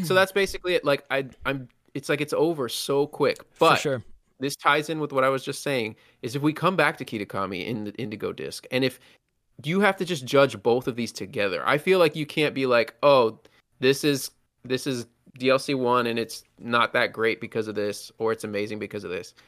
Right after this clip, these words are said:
Speaker 1: But no, you have to put 'em together. Like, they are all one D L C, you know? It's kinda, it was that way with Sword and Shield as well, that if you put 'em together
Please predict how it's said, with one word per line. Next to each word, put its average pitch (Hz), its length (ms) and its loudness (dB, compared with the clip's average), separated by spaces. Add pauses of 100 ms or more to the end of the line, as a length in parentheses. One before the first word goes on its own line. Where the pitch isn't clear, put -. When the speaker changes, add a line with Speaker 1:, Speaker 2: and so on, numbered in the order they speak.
(220)
Speaker 1:
But 151 140 8
no, 165 240 4
you 139 100 4
have 151 80 4
to 160 80 -4
put 175 140 0
'em 147 80 -2
together. 131 600 2
Like, 113 280 2
they 127 180 4
are 127 200 6 (120)
all 120 220 4
one 117 380 -2
D 104 180 -4
L 92 120 -2
C, - 360 -10 (400)
you 131 100 2
know? 147 220 4 (440)
It's 147 140 2
kinda, 190 260 4
it 165 80 2
was 170 120 -2
that 170 160 6
way 165 120 6
with 156 360 0 (180)
Sword 143 240 0
and 135 80 -6
Shield 131 260 0
as 113 80 -6
well, 113 440 -2
that 123 220 -6 (340)
if 139 100 -12
you 156 60 -6
put 202 180 6
'em 190 80 2
together 135 720 4